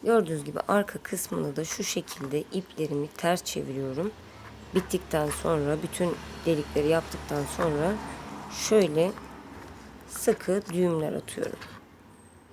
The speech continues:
Yaptığım bütün işlem bu. Minik kare bir motif yaptık şu anda. Bu da kalın iplikle yapılmış olanı.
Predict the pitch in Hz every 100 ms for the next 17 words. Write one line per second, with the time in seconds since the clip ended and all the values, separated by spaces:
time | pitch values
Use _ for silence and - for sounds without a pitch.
0 | - - - - - - - - 214 220
1 | - - - 202 185 190 160 - - 170
2 | 190 214 - - 147 143 - - - -
3 | - - - - - - - - - -
4 | 226 180 170 - 208 165 160 165 - 220
5 | 175 165 - - - 147 - - - -
6 | 143 139 139 143 180 233 - - - -
7 | 240 208 - 202 190 190 - - - -
8 | - 170 - 151 - 143 143 - 180 190
9 | 185 190 185 190 190